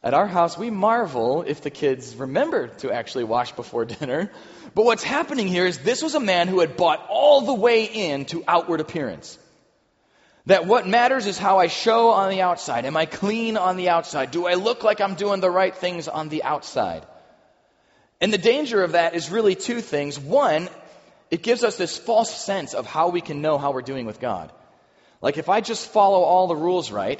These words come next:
and, and this rule wasn't even one of God's. This was one that they added. But if I just do these good things, then I can check the boxes and I'll know how I'm doing with God.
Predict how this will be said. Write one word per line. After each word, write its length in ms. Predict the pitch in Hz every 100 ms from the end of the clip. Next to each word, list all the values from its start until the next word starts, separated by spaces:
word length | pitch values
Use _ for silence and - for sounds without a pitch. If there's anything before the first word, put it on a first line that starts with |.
| -
and, 100 | 151
and 140 | 165 156
this 200 | - 185
rule 400 | 185 233 262 - - - _ _ _ -
wasn't 280 | 156 165 160
even 160 | 151
one 100 | 151
of 80 | 123
God's. 400 | 135 107 80 - - -
This 140 | 147
was 100 | 160
one 160 | 151 160
that 100 | 139
they 140 | 143
added. 340 | 135 131 101 85 - _ _ _ _ _ _ -
But 100 | 156
if 120 | 156
I 100 | 180
just 300 | 208 247 -
do 180 | 202 240
these 260 | 196 214 -
good 240 | 208 190
things, 320 | 220 196 170
then 180 | 143 214
I 100 | 202
can 240 | - 156
check 280 | - 190 -
the 80 | 214
boxes 440 | 180 127 123 156
and 120 | 156 160
I'll 120 | 170
know 200 | 123 127
how 220 | 139 120
I'm 180 | 135 139
doing 240 | 110 101
with 120 | 117
God. 360 | 190 165 90